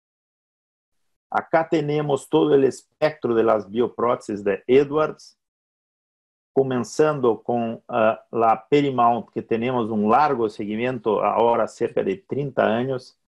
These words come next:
hasta la más reciente, que es la, ah, Resilia Inspiris. Como Oscar falou, acá tenemos, ah, unas características distintas,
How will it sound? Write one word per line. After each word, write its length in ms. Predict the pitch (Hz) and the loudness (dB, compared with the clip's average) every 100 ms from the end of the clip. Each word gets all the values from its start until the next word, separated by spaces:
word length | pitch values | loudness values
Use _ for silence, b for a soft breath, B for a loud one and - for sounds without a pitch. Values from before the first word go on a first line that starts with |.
| _ _ | _ _
hasta 380 | - 131 - 127 | 0 0 0 0
la 100 | 123 | 0
más 240 | 117 117 113 | 2 -2 0
reciente, 640 | 113 104 - 123 117 104 | -4 -4 -6 -8 -6 -6
que 140 | 110 107 | 0 2
es 220 | 107 - - | 2 -2 -8
la, 440 | 104 101 101 101 - - | 0 2 2 0 -6 -4
ah, 360 | 101 101 101 - _ _ | -2 0 -2 -6 _ _
Resilia 760 | - 107 92 113 113 110 104 - - | 0 0 0 0 2 2 2 -6 -8
Inspiris. 800 | 104 92 - 107 127 - - _ _ _ _ _ _ _ _ _ _ _ - | -8 -8 -8 -6 -4 -6 -16 _ _ _ _ _ _ _ _ _ _ _ -4
Como 340 | 104 104 123 | 2 4 4
Oscar 340 | 117 - 113 | 0 0 -2
falou, 420 | 104 110 113 135 139 | 0 -2 2 4 4
acá 280 | 117 117 | 2 -2
tenemos, 560 | 107 117 113 117 107 - | -4 -6 -6 -6 -8 -8
ah, 240 | - 113 - | -8 -6 -6
unas 320 | 117 107 - | -4 -6 -6
características 1040 | - 104 101 - 107 113 123 - 98 92 | -6 -4 -4 -6 -6 -4 -4 -4 -4 -4
distintas, 840 | 95 90 - 139 143 131 131 127 | -6 -12 -8 -6 -4 0 0 -2